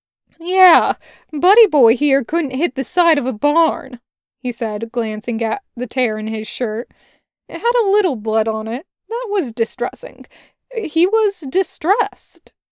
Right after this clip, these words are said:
He wasn't supposed to be able to feel distressed.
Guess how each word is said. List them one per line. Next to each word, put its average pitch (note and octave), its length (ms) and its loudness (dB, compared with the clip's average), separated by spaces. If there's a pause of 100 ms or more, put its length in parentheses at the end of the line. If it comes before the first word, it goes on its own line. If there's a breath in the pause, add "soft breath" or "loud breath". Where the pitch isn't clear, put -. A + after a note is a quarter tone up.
(160)
He C#4+ 180 -4
wasn't C5 380 0
supposed G4 560 2
to F#4 60 0
be F4+ 180 2
able F4 500 4
to G4 180 0
feel F#4+ 400 2
distressed. F4+ 1120 -2